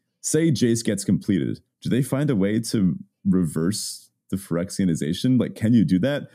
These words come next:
Once they've taken your heart out and tossed it in a bin somewhere <laughs> deep in, like, New Phyrexia,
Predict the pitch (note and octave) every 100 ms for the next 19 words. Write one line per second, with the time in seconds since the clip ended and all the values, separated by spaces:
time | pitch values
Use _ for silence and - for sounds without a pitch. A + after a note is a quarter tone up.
0 | _ E3 G#3+ F3+ C3 G#2 - - D#3 B2+
1 | G2+ F2+ A#2+ A#2 G2 D#2 C2+ - A#2 A2
2 | - - F2 D2+ A2 A#2+ A2+ E2+ E2 D#2+
3 | D#2+ A#2 A#2+ A2+ B2+ A#2+ G#2 F2 - -
4 | - G2 F#2+ F#2+ G#2 G2 F2 G#2+ - E2+
5 | D2+ D2